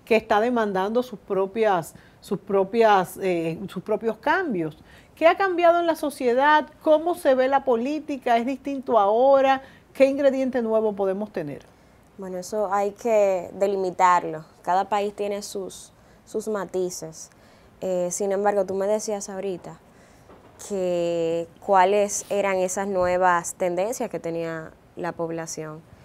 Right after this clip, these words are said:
Speaker 2: Y sucede que tal vez la característica común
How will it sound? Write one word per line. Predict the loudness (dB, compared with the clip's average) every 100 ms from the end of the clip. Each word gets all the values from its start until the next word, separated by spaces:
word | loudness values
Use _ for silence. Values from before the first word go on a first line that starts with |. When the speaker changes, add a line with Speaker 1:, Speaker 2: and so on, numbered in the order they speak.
| -20 -20 _ _ -8
Speaker 2:
Y | -6
sucede | -6 -2 2 4 2
que | -2 0 2 2 0
tal | 0 2
vez | 4 2 2 -6 -12
la | -4 -4
característica | -2 -2 -2 -2 -2 -4 -4 -4
común | -4 -6 -6 -8 -10